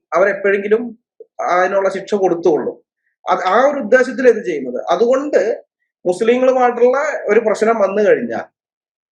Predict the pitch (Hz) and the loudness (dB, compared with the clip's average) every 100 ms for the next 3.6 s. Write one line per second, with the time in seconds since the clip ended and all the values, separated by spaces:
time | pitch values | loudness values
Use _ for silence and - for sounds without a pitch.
0 | _ - 196 247 226 226 226 247 247 254 | _ 2 2 4 4 4 4 0 2 0
1 | - - 214 214 190 185 170 165 117 - | 0 0 2 2 0 -2 -4 -4 -6 -6
2 | _ _ _ _ _ _ _ 185 240 262 | _ _ _ _ _ _ _ 2 4 4
3 | 220 196 175 151 107 - | 2 2 -2 0 -2 -8